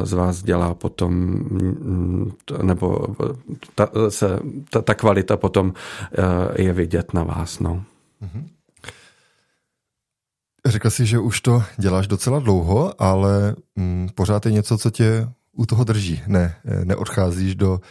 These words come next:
Speaker 2: eh, tanečního důchodu. Občas na to téma vtipkuješ na svých sociálních sítích. To mě vede k tomu, že si dovoluju,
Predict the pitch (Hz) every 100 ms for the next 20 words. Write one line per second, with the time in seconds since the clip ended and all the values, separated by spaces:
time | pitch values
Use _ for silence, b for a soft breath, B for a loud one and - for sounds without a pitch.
0 | B - 101 90 95 101 95 - 110 117
1 | 101 107 104 127 104 110 117 104 117 107
2 | 101 110 - 98 104 104 107 98 117 -
3 | 107 117 104 113 127 113 90 120 147 -
4 | 104 107 104 104 110 127 117 120 117 127
5 | 117 120 123 123 127